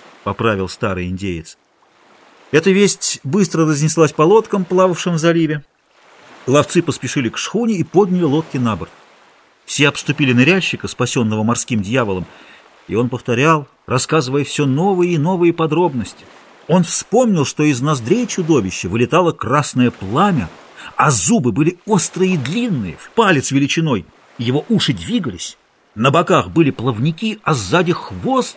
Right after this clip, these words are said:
как весло. Педро Зурита, обнаженный по пояс, в коротких белых штанах, в туфлях на босу ногу и в высокой широкополой соломенной шляпе на голове,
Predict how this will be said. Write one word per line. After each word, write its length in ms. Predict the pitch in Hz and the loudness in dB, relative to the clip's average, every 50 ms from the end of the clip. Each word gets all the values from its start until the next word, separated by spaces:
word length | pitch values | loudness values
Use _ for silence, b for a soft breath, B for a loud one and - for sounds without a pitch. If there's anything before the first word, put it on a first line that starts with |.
| - - | -12 -6
как 260 | - 170 196 - - | -4 -4 -4 -4 -6
весло. 520 | 101 143 165 - - - 135 127 107 82 - - _ _ _ _ _ _ _ _ _ _ _ - - - - - - - | -8 -6 -6 -6 -6 -6 -2 -2 -2 -4 -4 -12 _ _ _ _ _ _ _ _ _ _ _ -20 -20 -20 -20 -20 -6 2
Педро 300 | 135 156 165 160 165 135 | 2 4 6 6 4 4
Зурита, 360 | 135 160 190 196 180 170 151 | 4 2 2 2 2 0 0
обнаженный 600 | 139 135 117 123 139 143 131 160 160 143 139 165 | 2 2 2 2 2 2 4 2 2 4 2 2
по 120 | - 131 | 2 0
пояс, 300 | 127 - 185 175 135 - | 2 2 2 2 2 0
в 80 | - - | -2 0
коротких 440 | - 127 135 135 131 - 123 110 107 | 2 2 2 2 0 -2 -6 -4 0
белых 260 | 127 123 110 98 - | 2 2 2 2 -2
штанах, 420 | - - 120 123 151 170 160 - | -2 -2 0 0 0 -2 -4 -6
в 80 | - - | -8 -2
туфлях 360 | - 170 - - 117 104 - | 0 0 0 2 -2 -4 -2
на 100 | 117 110 | -4 -2
босу 240 | 110 117 104 - 120 | -2 -4 -4 -4 -4
ногу 340 | 139 170 170 131 117 117 117 - _ - | -2 -2 0 0 0 -2 -2 -4 _ -6
и 100 | - 123 | -4 -4
в 80 | 107 95 | -2 -2
высокой 520 | 95 120 120 - - 151 131 - 101 95 | -2 -4 -4 0 0 0 0 0 -2 -6
широкополой 560 | - - 101 101 - 113 113 - 143 123 104 92 | -4 -2 -4 -4 -2 -4 -4 -2 -2 -2 -2 -2
соломенной 460 | - 113 120 120 113 107 98 101 95 | -2 -2 -2 0 0 0 -2 -2 -4
шляпе 340 | - - 160 202 190 185 156 | -4 -2 -2 -2 -2 -2 -2
на 120 | 139 123 | -2 -2
голове, 360 | 117 120 117 110 98 85 76 | 0 0 0 0 -2 -4 -8